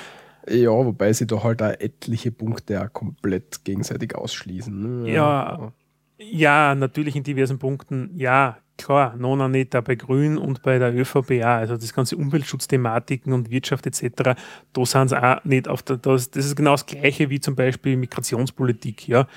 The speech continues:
Speaker 2: wo es bei Blau und Rot nicht zusammenpasst, ja, aber trotzdem gibt's große Überschneidungspunkte, ja, und darum ist das für mich auch alles, in meinen Augen, sehr wohl koalitionsfähig, ja, also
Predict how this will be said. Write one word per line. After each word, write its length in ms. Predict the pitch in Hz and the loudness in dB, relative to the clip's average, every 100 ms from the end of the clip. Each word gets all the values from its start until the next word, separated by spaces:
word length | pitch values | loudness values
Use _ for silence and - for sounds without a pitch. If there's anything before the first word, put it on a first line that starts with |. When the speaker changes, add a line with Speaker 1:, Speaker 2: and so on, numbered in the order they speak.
| - - | -20 -8
Speaker 2:
wo 120 | 127 | -2
es 80 | 120 | 0
bei 140 | - 120 | 0 0
Blau 300 | 117 110 120 | 2 4 4
und 120 | 113 | 2
Rot 220 | - 120 | -4 -2
nicht 120 | 120 | -2
zusammenpasst, 600 | - 113 110 107 117 - 139 | -2 -2 -4 -4 -6 -6 -2
ja, 100 | 120 | 0
aber 160 | 117 | 0
trotzdem 360 | - 127 - 135 | -2 -4 -2 -4
gibt's 320 | - 127 - | -4 -8 -6
große 400 | - 131 151 151 | -6 -2 -2 -2
Überschneidungspunkte, 880 | 143 127 120 120 123 - 139 131 135 | -4 -2 0 0 -2 -4 -6 -2 0
ja, 100 | 127 | 0
und 180 | 127 120 | -2 -4
darum 140 | 139 | -2
ist 160 | 139 - | -2 -4
das 80 | 127 | -4
für 120 | 135 | 0
mich 180 | 139 135 | 2 4
auch 120 | 123 | 4
alles, 260 | 123 123 - - - - - - _ | 4 2 -10 -20 -20 -20 -20 -20 _
in 100 | 165 | -2
meinen 300 | 123 123 139 | 2 6 6
Augen, 580 | - 123 131 131 - 147 | 6 4 4 0 -4 -8
sehr 260 | - 131 120 | 0 0 4
wohl 440 | 123 135 131 160 - _ _ _ _ | 6 6 4 -2 -16 _ _ _ _
koalitionsfähig, 1200 | - 131 131 117 - 120 120 - - - 120 117 110 | -2 4 4 2 0 2 2 -2 -4 -2 0 0 0
ja, 140 | 113 | -4
also 520 | 117 113 113 110 117 | -2 -4 -2 -2 -4